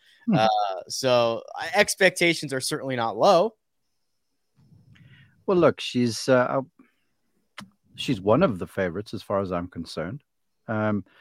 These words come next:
Speaker 1: she's won big events before, but nothing like the m-, magnitude of this stuff. But, uh, I feel like she's probably the favorite because of how she came out. And then, of course, that she went to school for a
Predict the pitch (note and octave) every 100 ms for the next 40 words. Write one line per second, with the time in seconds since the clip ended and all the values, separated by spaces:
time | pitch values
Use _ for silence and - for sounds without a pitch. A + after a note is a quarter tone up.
0 | _ - - A2+ C#3 B2+ A2+ A2 G#2+ C#3
1 | D3 - G#2+ G#2+ G#2+ G#2+ C3 - - -
2 | - A#2 A#2+ C3 G#2+ G#2 G#2+ G#2 - -
3 | F#2 G#2+ G2 A2+ G#2+ G2+ G2+ A2 G#2 G2+
4 | - G2+ F2 E2+ A#2 D3+ - E2 B2+ -
5 | _ - _ _ _ _ _ _ A#2+ C#3
6 | C#3+ C#3 C#3 - F3 D#3+ C#3 - - -
7 | C3+ - D#3 C#3+ C3+ A#2 - - C#3+ C3
8 | C#3+ - - B2+ G#2+ G#2+ A2+ A2+ - -
9 | - A2 G#2 A#2 C3+ A2+ B2 C3 - C3
10 | A#2+ - A2+ - A#2+ A#2+ - G#2+ - C#3
11 | E3 G2+ - _ _ _ _ _ A#2+ A#2